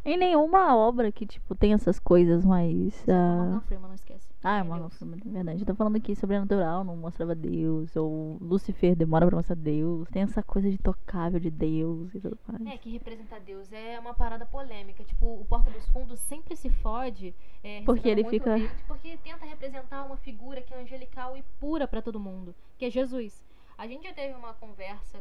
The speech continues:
Speaker 2: com uma fulana X,
Speaker 1: <laughs>
Speaker 2: em que ela tem uma visão de Deus completamente doce. E a Thay aqui, ela tem uma mania de falar de Deus, de Jesus, no caso, como se ele fosse um cara muito gato e conhecido.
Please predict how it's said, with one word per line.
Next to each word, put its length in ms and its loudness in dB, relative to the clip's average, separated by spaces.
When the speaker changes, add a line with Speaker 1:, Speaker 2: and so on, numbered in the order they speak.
Speaker 2:
com 60 -6
uma 480 -8
fulana 400 -6
X, 560 -8
Speaker 1:
<laughs> 20 -
Speaker 2:
em 1040 8
que 100 -6
ela 160 -4
tem 120 -4
uma 120 -6
visão 300 -6
de 140 -6
Deus 280 -6
completamente 720 -4
doce. 320 -4
E 20 -4
a 60 -4
Thay 320 -4
aqui, 240 -4
ela 140 -6
tem 120 -4
uma 120 -4
mania 600 -4
de 260 -4
falar 320 -4
de 160 -4
Deus, 360 -4
de 120 -4
Jesus, 480 -4
no 100 -4
caso, 400 -2
como 220 -4
se 160 -2
ele 140 -4
fosse 300 -2
um 60 0
cara 260 -4
muito 280 2
gato 340 2
e 40 2
conhecido. 580 4